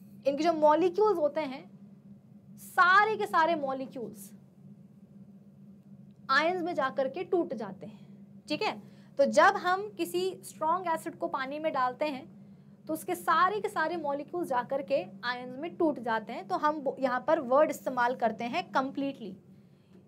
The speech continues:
कि एक ऐसा एसिड जिसको पानी में डालने पर उसके सारे मॉलिक्यूल्स कंप्लीटली डिसएसोसिएट हो जाएं, कंप्लीटली आयोनाइज हो जाएं,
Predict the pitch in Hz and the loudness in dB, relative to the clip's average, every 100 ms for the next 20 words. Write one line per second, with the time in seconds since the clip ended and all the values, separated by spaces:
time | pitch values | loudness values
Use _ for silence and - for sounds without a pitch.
0 | _ 254 262 262 240 254 320 285 285 403 | _ 2 4 6 4 4 4 2 4 0
1 | 403 - - _ _ _ _ _ - _ | 0 -6 -20 _ _ _ _ _ -20 _
2 | _ _ - 208 233 - 277 - 269 277 | _ _ -16 -10 -6 -2 -4 0 0 0
3 | 339 392 359 269 262 277 285 240 285 - | -2 -2 2 4 4 4 0 0 -2 -4
4 | - 269 - 220 - - - 311 349 392 | -14 -12 -4 -4 -4 -10 0 2 2 -2
5 | 330 269 269 269 214 - - 262 262 262 | -4 -6 -6 -6 -8 -8 -8 -6 -6 -6
6 | 330 330 359 415 415 415 330 302 - 277 | -2 2 2 2 0 0 0 -2 -6 -8
7 | 277 269 269 294 269 269 247 226 233 247 | -2 -2 -2 -2 0 0 -2 -4 -8 -10
8 | 254 262 320 370 359 359 - 254 262 269 | -12 -4 0 0 0 -2 0 -2 -2 -4
9 | 277 254 233 226 233 | -4 -2 -2 -4 -8